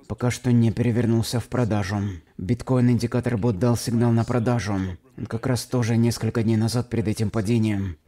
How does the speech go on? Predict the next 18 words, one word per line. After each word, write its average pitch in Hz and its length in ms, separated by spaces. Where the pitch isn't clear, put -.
Стохастик 117 920
направлен 113 640
вниз. 117 720
Теперь 113 200
смотрим 113 440
на 104 100
дневном. 110 640
Стохастик 113 520
уже 113 180
в - 80
перепроданности. 107 960
Годовая 120 500
трендовая 110 480
линия, 123 320
к 120 80
которой 120 380
приближается 113 640
биткоин. 110 640